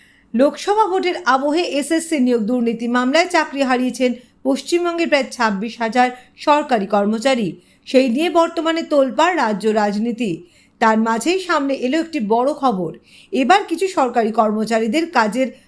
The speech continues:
মূল্যায়ন করার সিদ্ধান্ত নেওয়া হয়েছে। ইতিমধ্যে সরকারি কর্মীদের কাজ মূল্যায়নের জন্য তৈরি হয়েছে একটি বিশেষ কমিটি। সেই কমিটির নাম ম্যান পাওয়ার ইভ্যালুয়েশন কমিটি।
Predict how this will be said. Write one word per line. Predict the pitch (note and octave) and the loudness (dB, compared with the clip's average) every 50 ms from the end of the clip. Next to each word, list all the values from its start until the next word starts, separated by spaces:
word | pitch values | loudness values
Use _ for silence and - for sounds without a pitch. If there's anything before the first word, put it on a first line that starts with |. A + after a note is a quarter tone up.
| _ _ A#3 | _ _ 0
মূল্যায়ন | B3+ C#4 D4 D#4 F4+ G4 G#4 G4 F#4+ | 2 2 4 4 4 4 2 2 0
করার | C#4+ B3 A#3 C#4 D4+ | 0 0 0 0 -2
সিদ্ধান্ত | - C4+ A3 F#3+ G#3+ A3 G#3+ G3+ G#3 D4 | -4 -4 -6 -4 -2 -2 -2 -2 -2 -4
নেওয়া | E4 C#4+ B3+ G#3+ G3 F#3+ | -2 -2 -2 -2 -2 -2
হয়েছে। | F#3+ G3 F#3+ F#3 - B3+ G#3 E3+ - - - _ _ _ _ _ _ _ _ _ _ | -4 -4 -6 -4 -4 -2 -2 -2 -4 -8 -14 _ _ _ _ _ _ _ _ _ _
ইতিমধ্যে | - C#4+ G#3+ E4 F4 E4 F4 F4+ C#4 F#4+ A4 G#4 | -4 0 2 2 2 2 2 0 0 0 0 2
সরকারি | - - E4+ E4+ E4+ E4+ E4+ F4 | 2 2 0 2 2 0 0 0
কর্মীদের | E4+ E4+ D4 C#4+ C#4 C#4+ C#4+ B3+ C#4+ C#4 - | 0 0 0 0 0 0 -2 0 -2 -2 0
কাজ | - B3 A#3+ A#3+ G#3 A3 | 2 2 2 2 2 -2
মূল্যায়নের | A3+ A3 A3 G#3+ A3 G#3 G#3 G3+ G3+ G3 F#3 | -2 0 0 0 0 0 -2 -2 -2 -4 -2
জন্য | A3 B3+ C4+ D#4 F4+ | -2 -2 -2 -2 -2
তৈরি | F4+ D#4+ C4 A#3+ G#3 A3 | -2 0 0 0 0 0
হয়েছে | G#3+ A#3 A#3+ A#3 D4 D4+ D4+ D4+ - - - _ - | 0 0 -2 -2 -2 -4 -6 -6 -8 -18 -12 _ -8
একটি | A3 G#3+ A3 A#3 G#3+ | -6 -4 -2 -2 -2
বিশেষ | G3 B3+ C4 - - F4 F4 F4 - | 0 0 0 0 0 -2 -2 0 0
কমিটি। | B3+ A3+ G#3+ A3 G#3+ A3 A#3+ F#3 D#3 - - _ _ _ _ - | 0 2 2 0 -2 -2 -4 -4 -6 -8 -10 _ _ _ _ -6
সেই | - C#4+ - | -4 -2 0
কমিটির | - C4 B3 A#3 A#3 A3 G#3 A3+ A3 | 2 2 2 2 2 -2 -4 -2 -2
নাম | A3+ C4 D4+ E4+ F4+ F4+ - - - - _ - | 2 2 2 2 0 -2 -8 -12 -16 -12 _ 0
ম্যান | A#3+ C4+ D4 E4 F4+ F#4 F4 | 2 2 2 2 0 0 0
পাওয়ার | E4+ C#4 B3 C4 D4+ D4+ | 2 2 2 2 2 0
ইভ্যালুয়েশন | C4 G#3+ G#3 A3+ G#3+ A3+ A#3 A3+ - C#4+ D#4 E4+ F4 - | 0 0 0 0 0 0 -2 -2 0 0 0 0 0 2
কমিটি। | C#4 B3 A3+ G#3+ F#3+ - F3 D3 - | 2 2 2 0 -2 -4 -6 -8 -10